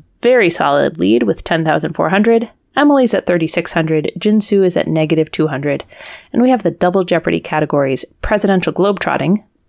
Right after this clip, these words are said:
plays and playwriting, Antarctica, hodgepodge, T V comedy, and word L.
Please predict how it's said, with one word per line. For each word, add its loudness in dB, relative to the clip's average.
plays 0
and -6
playwriting, 2
Antarctica, -2
hodgepodge, -2
T 0
V 2
comedy, 0
and 0
word 2
L. 0